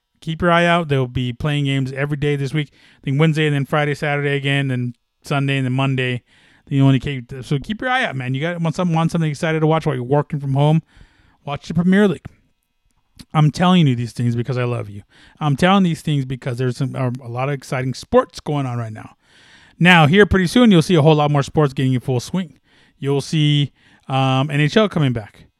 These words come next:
N B A coming back, N B A, um, the bubble. You know, so right now, the reason why I brought that up, trying to transition as well as I can, trying to segue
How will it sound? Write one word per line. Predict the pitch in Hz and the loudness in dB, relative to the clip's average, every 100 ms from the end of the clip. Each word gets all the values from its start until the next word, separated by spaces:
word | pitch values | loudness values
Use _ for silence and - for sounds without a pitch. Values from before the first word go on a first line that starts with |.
| _ _ _ _ - | _ _ _ _ -4
N | 151 143 | 0 2
B | 156 | 2
A | 190 | 0
coming | 190 143 117 | 0 -2 -2
back, | 110 101 - - _ _ _ | -4 -10 -20 -20 _ _ _
N | 147 143 | -2 0
B | 139 143 143 143 139 135 _ _ _ _ - | 0 2 2 2 0 -4 _ _ _ _ -14
A, | 127 | -8
um, | 127 123 120 117 117 113 110 107 _ _ _ _ _ _ _ _ _ _ _ _ _ _ | -6 -6 -6 -6 -8 -10 -12 -16 _ _ _ _ _ _ _ _ _ _ _ _ _ _
the | 143 | -10
bubble. | 117 170 180 160 107 _ _ _ _ _ _ - | -2 0 0 -2 -6 _ _ _ _ _ _ -12
You | 120 | -8
know, | 131 | -6
so | 127 131 | -4 -2
right | 143 147 | -2 0
now, | 180 190 160 - _ _ _ _ _ _ _ _ - | 2 2 2 -2 _ _ _ _ _ _ _ _ -12
the | 127 | -6
reason | 151 | -2
why | 147 | -2
I | |
brought | 139 151 147 | 0 -2 -2
that | 165 | -2
up, | 196 170 | -2 -4
trying | - 160 | -6 -6
to | 147 | -6
transition | 127 147 143 185 - | -4 -4 -2 -4 -4
as | 139 | -4
well | 131 131 | -2 -2
as | 127 | -4
I | 123 | -4
can, | 160 147 | -4 -4
trying | - 151 | -4 -4
to | 135 | -4
segue | - - 196 180 139 127 120 | -8 -8 -6 -4 -6 -8 -12